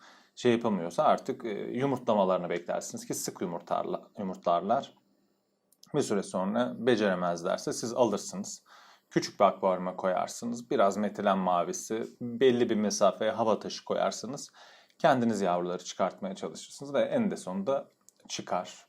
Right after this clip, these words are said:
Ee, böyle <laughs> yapmışım gibi <laughs> anlatıyorum ama hiç yapmadım böyle bir şey.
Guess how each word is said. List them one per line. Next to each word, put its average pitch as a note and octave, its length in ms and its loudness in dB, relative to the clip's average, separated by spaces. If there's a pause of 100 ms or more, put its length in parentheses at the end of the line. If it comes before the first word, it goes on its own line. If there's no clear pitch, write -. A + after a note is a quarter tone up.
(100)
Ee, G#2 340 -8
böyle A2+ 280 0
<laughs> - 0 -
yapmışım A2 560 2
gibi F#2+ 180 -4 (160)
<laughs> - 160 -18
anlatıyorum G2+ 500 0
ama G2 120 0
hiç G2 200 -6 (480)
yapmadım F#2 440 -2
böyle F2 200 -4
bir F2 60 -14
şey. B2 260 -6